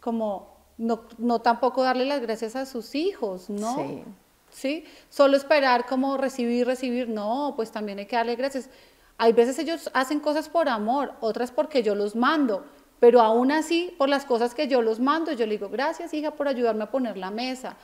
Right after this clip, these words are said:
Speaker 1: Entonces dicen, "Gracias, es su deber". Sí,
Speaker 2: No.
Speaker 1: pero yo le estoy enseñando a que lo haga con un corazón feliz, porque es que la gratitud tiene que venir de un corazón feliz, y realmente hay que expresarlo, porque cuando tú lo expresas,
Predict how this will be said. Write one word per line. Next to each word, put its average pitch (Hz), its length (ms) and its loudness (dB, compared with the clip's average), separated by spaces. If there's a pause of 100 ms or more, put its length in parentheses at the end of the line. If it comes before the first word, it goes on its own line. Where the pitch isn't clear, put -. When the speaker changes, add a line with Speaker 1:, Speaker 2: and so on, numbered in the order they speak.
(160)
Speaker 1:
Entonces 220 160 -2
dicen, 214 200 -2 (220)
"Gracias, 226 580 6
es 330 100 -2
su 330 140 0
deber". 294 520 6 (320)
Sí, - 260 -2 (120)
Speaker 2:
No. - 140 -2
Speaker 1:
pero 247 180 8
yo 233 160 4
le 233 80 2
estoy 269 220 0
enseñando 285 480 0
a 233 60 0
que 285 100 -2
lo 285 120 4
haga 240 200 2
con 277 180 2
un 240 120 0
corazón 254 560 -2
feliz, 269 720 2 (460)
porque 254 240 2
es 262 100 0
que 269 120 2
la 277 140 2
gratitud 262 460 -2
tiene 254 260 0
que 285 120 2
venir 285 260 2
de 285 100 0
un 285 60 0
corazón 285 680 -2 (240)
feliz, 277 680 2 (400)
y 240 120 0
realmente 240 880 2
hay 233 140 -2
que 247 160 -10
expresarlo, 247 840 -6 (320)
porque 214 440 -4
cuando 208 300 -4
tú 240 160 -2
lo 247 80 0
expresas, 285 640 -4